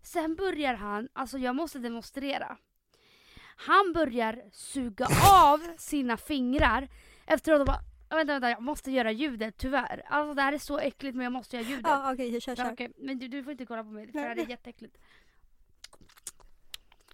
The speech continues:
Speaker 1: Alltså så börjar han göra, alltså suga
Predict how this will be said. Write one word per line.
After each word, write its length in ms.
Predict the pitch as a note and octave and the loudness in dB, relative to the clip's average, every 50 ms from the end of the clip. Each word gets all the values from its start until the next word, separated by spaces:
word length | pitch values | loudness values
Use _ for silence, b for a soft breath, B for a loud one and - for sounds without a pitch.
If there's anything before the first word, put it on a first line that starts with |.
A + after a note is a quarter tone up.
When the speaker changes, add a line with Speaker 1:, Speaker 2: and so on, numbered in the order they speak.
| - - - - - - _ _ - - - _ | -16 -16 -16 -18 -20 -20 _ _ -20 -20 -8 _
Speaker 1:
Alltså 280 | - D#4+ E4+ F4 F#4+ F#4+ | 2 4 4 4 4 0
så 160 | - - B4 B4 B4+ G4+ | 2 2 4 4 4 4
börjar 140 | F4+ E4 D#4 | 4 4 6
han 160 | C4+ C4+ C4 C4+ | 6 6 4 4
göra, 280 | C4 A3+ G#3+ G#3 G#3 - - | 4 4 4 2 0 2 4
alltså 320 | B3+ E4 E4 D#4+ F#4+ G4+ F#4+ b b b b b | 4 2 4 2 -2 -4 -6 b b b b b
suga 460 | - - - - D5+ E5 D5+ C5 A#4 | -18 -10 4 6 6 6 6 4 6